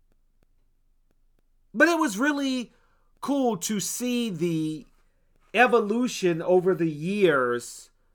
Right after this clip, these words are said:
of Azzi Fudd. And to think now she is, sh-, she's playing college basketball. And it's funny because she's in the commercial with Allen Iverson and Tyronn Lue for TikTok.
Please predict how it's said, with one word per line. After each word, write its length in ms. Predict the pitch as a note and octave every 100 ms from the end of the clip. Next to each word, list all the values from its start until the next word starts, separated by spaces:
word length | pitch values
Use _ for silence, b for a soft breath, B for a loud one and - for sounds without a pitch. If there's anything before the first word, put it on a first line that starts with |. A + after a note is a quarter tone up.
| _
of 160 | F#3 F#3+
Azzi 420 | G#3 A3 F#3 A3 -
Fudd. 440 | A3+ A#3+ C#3 D#2 _ _ _ _ _ _
And 180 | F3 F3+
to 120 | F3+
think 360 | F#3 A#3 A#3 -
now 640 | E3+ G3 G3 E3 D#3+ E3+ -
she 520 | - G3 F#3+ F#3 E3
is, 600 | F3 F3+ F3+ F3+ E3+ - _ _ _ _ _ _ _ _ _
sh-, 320 | - - - -
she's 340 | D#3+ - F3 -
playing 680 | D#3+ E3+ G3+ G3+ G3 F3 - - - - - -
college 540 | E3 F#3 A3+ A3 D#3
basketball. 920 | F3 G#3+ B3 - B2 A#2 G#2+ F#2+ - - - - - - - - - -
And 140 | F3
it's 100 | F#3
funny 320 | - B3 C4
because 320 | F#3+ F3 F#3 F3
she's 200 | G3 G#3
in 100 | G#3
the 80 |
commercial 720 | G3 F#3 F#3 A3 - A3 G#3+ G3
with 100 | D#3+
Allen 320 | E3 E3 D#3+
Iverson 800 | F#3+ G#3 G3+ G3+ - G3+ G3+ G3+
and 120 | D#3+ C3
Tyronn 600 | E3 E3 D3+ C#3+ C3+ D3
Lue 320 | G3 G#3 F#3+
for 180 | D3 B2
TikTok. 760 | - G3+ - F#3 F3 -